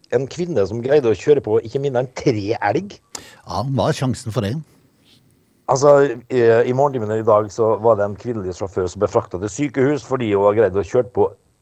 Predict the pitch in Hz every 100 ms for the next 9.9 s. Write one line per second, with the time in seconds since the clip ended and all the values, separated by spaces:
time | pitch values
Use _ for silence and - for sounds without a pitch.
0 | _ - 107 127 92 90 - 80 104 185
1 | 185 _ _ - - - 120 117 90 98
2 | 82 78 - _ _ _ - 117 151 -
3 | 110 131 113 123 135 175 196 156 175 165
4 | 151 131 123 131 113 120 104 104 - 104
5 | - - - - - _ _ 123 120 120
6 | 107 113 107 - 98 113 - - - 101
7 | 123 107 101 87 95 156 - _ _ _
8 | - 120 123 151 - 180 85 - 98 127
9 | 147 170 - - - - - 107